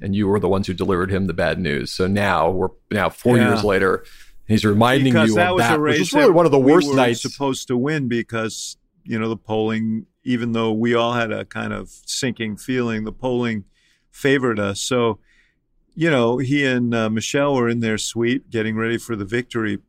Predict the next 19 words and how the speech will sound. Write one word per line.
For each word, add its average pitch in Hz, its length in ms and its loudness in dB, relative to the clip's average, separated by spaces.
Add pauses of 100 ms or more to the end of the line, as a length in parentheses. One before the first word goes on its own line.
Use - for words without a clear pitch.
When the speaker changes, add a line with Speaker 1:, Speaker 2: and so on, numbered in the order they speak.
(120)
Speaker 2:
party. 110 320 -2
And 117 160 -2
then 113 220 -4
we 131 160 0
knock 127 340 -4
on 117 180 -2
the 107 100 -6
door 113 500 -4 (460)
and - 80 -14
say, 135 160 -2
"Uh, 120 100 0
sir, 143 380 -2
could 110 260 -6
you 127 200 -4 (100)
come 110 160 -4
out 117 140 -2
in 113 60 -8
the 95 200 -10 (340)
hallway 117 520 -2